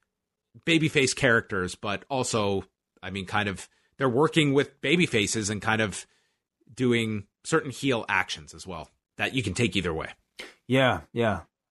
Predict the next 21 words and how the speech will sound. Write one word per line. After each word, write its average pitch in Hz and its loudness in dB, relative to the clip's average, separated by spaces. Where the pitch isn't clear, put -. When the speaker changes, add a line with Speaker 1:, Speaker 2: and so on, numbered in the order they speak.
Speaker 2:
I 135 2
think 269 2
it 233 2
works 143 0
for 120 -2
Becky. 104 0
I, 139 -8
I 123 -4
feel - 0
like 190 2
it's, - -4
it's - -10
not 110 2
worked 101 0
as 92 -2
well 95 2
for, 87 -2
for - -4
Ember 92 4
or 90 4
Bayley. 82 -4